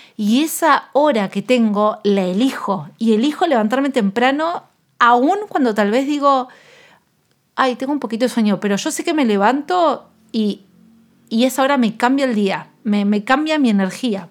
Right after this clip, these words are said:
porque, porque para mí es un valor muchísimo más importante y a mí me hace mejor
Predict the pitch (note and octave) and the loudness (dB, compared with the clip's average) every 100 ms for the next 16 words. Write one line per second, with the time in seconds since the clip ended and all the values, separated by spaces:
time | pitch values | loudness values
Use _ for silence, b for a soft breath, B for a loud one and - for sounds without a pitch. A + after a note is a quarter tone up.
0 | - G#3 G3+ G3 F3+ B B B B B | -8 -6 -2 -2 -4 B B B B B
1 | - G#3+ A#3 A3 A3+ C#4 - D4+ A#3 G#3+ | -10 -4 -2 0 2 0 0 0 2 2
2 | G#3 F3+ - G#3+ A3+ A#3 C4 B3+ A3+ A3 | 0 -2 -6 0 0 0 -2 0 2 0
3 | A#3 G#3+ G3 F#3 G#3 G#3 C#4 C#4+ A#3+ A3+ | 0 -2 -2 -2 -2 2 0 0 0 2
4 | A3 A#3+ D#4 F#4+ A#3+ A#3 A#3 C4 A3 - | 2 2 0 0 0 0 2 2 0 2
5 | C4 C4+ E4 | 2 2 0